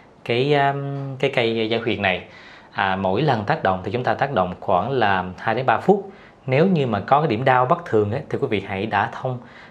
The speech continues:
hãy dây ấn vào cái điểm đau đó khoảng bảy lần. Thì, à, chúng ta chuyển sang tác động trên cái ngón chân cái của bàn chân, chân trái. À, chúng ta cần tác động trên cả hai cái ngón chân thì mới mang lại cái hiệu quả cao. À, và như vậy thì, à, vừa qua Khải đã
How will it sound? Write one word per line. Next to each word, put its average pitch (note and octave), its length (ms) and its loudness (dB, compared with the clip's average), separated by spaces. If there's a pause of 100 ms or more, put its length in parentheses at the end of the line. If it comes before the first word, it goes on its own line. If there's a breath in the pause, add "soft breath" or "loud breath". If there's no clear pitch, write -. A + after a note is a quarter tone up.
hãy G#2 180 -4
dây C3+ 180 4
ấn E3+ 300 0
vào G#2+ 200 4
cái D3 100 0
điểm G#2+ 180 -2
đau A#2+ 200 2
đó C3 300 0
khoảng A2+ 300 -2
bảy G#2 140 2
lần. A2+ 180 2 (760 loud breath)
Thì, G#2 240 0
à, G2+ 120 2
chúng D3 120 0
ta A#2 300 2 (100)
chuyển G#2 200 -2
sang A2 340 -2 (160)
tác C#3 160 -6
động F#2 160 -6 (100)
trên G#2+ 160 -4
cái A#2 140 -4
ngón C3 240 -2
chân G#2+ 140 -6
cái A#2 320 -6
của A#2 80 -6
bàn F#2+ 300 -2
chân, G#2 180 -2 (400)
chân G2 140 -10
trái. A#2 300 2 (800 loud breath)
À, - 120 -2
chúng C3 160 -6
ta B2+ 100 -2
cần G2 220 0
tác D3 160 -2
động F#2+ 200 -2
trên A#2 180 -4
cả G2+ 160 2
hai C3 340 0
cái C#3 140 -6
ngón D3+ 180 2
chân A#2+ 200 0 (120)
thì F#2+ 220 -2
mới A2 160 -4
mang A#2+ 220 -8
lại G2+ 100 -2
cái G#2+ 100 -4
hiệu G2 160 -4
quả A2 180 2
cao. B2+ 220 2 (840 loud breath)
À, G#2 240 0
và A2 140 4
như C3 160 2
vậy F#2+ 240 2
thì, G#2+ 180 2
à, G#2 120 4
vừa G#2 280 2
qua B2+ 300 4
Khải G#2+ 140 0
đã B2+ 100 2